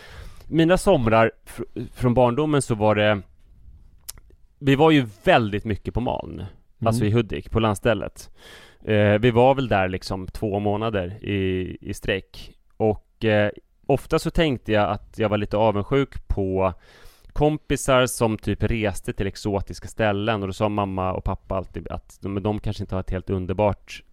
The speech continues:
Speaker 1: landställe med strandtomt. Och, eh, det tyckte jag var ett dåligt argument, men samtidigt när jag tänker tillbaka på det så det absolut bästa jag visste,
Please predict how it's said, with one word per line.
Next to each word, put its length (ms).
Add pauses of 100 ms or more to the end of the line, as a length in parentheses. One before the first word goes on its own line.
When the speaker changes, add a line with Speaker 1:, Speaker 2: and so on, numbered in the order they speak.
(140)
Speaker 1:
landställe 640
med 120
strandtomt. 840 (420)
Och, 440
eh, 220
det 120
tyckte 240
jag 40
var 80
ett 80
dåligt 420
argument, 680
men 80
samtidigt 260
när 80
jag 60
tänker 200
tillbaka 420
på 100
det 60
så 100 (120)
det 120 (120)
absolut 500
bästa 320
jag 60
visste, 380